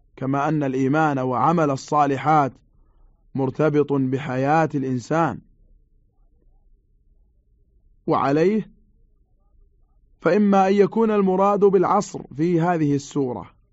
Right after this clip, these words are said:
العموم لشمول الجميع والقراءة الشاذة، وهذا أقواها، وإما حياة الإنسان، لأنه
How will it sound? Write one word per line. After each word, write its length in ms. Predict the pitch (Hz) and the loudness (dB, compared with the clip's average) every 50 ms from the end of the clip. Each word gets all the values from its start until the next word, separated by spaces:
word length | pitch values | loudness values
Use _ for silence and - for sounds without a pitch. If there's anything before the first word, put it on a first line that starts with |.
| _ _ - | _ _ -6
العموم 640 | 135 131 117 139 143 139 135 143 160 185 196 196 196 - - _ _ _ _ - _ _ _ _ _ _ _ _ _ _ _ _ _ _ _ _ _ _ _ _ - | -4 -2 0 0 2 2 2 2 2 0 -2 -4 -8 -12 -20 _ _ _ _ -20 _ _ _ _ _ _ _ _ _ _ _ _ _ _ _ _ _ _ _ _ -6
لشمول 480 | 139 123 - - 131 135 156 165 156 | -6 -4 -4 -2 -2 0 0 0 0
الجميع 640 | 143 135 127 123 139 135 143 160 160 147 120 - - - _ _ _ - | 0 0 0 0 0 0 0 0 -2 -2 -4 -8 -12 -20 _ _ _ -6
والقراءة 580 | 135 135 135 - - 147 143 147 156 147 135 127 - | -4 -4 -4 -4 -4 -2 -2 -2 0 -2 -4 -6 -8
الشاذة، 720 | 131 - - - 151 160 170 165 160 139 120 113 117 113 - _ _ _ _ _ _ _ _ _ _ _ _ _ _ _ _ _ _ _ _ _ _ _ - | -12 -12 -6 -2 0 2 2 2 0 -2 -4 -10 -14 -16 -18 _ _ _ _ _ _ _ _ _ _ _ _ _ _ _ _ _ _ _ _ _ _ _ -10
وهذا 420 | 120 131 147 147 143 139 139 127 135 | -6 -4 -2 -2 0 0 0 -2 -2
أقواها، 640 | 127 - 135 135 139 147 160 170 175 190 - - _ _ _ _ _ _ _ _ _ _ - | -4 -4 -2 -2 0 0 0 0 -2 -4 -6 -8 _ _ _ _ _ _ _ _ _ _ -4
وإما 480 | 170 196 196 208 175 165 160 156 151 | -2 0 0 0 0 0 0 -2 -2
حياة 380 | 135 - 143 143 160 170 160 143 - | -4 -4 -2 -2 0 0 -2 -4 -6
الإنسان، 560 | 120 110 110 120 120 110 - 107 101 87 80 - _ _ _ _ _ _ _ - _ _ _ _ _ _ _ _ _ _ _ _ _ _ _ _ _ _ - | -8 -8 -8 -8 -10 -10 -12 -12 -14 -14 -16 -18 _ _ _ _ _ _ _ -20 _ _ _ _ _ _ _ _ _ _ _ _ _ _ _ _ _ _ -8
لأنه 540 | 135 127 135 139 139 139 135 135 131 127 | -6 -4 -2 -2 -2 -2 -2 -2 -4 -4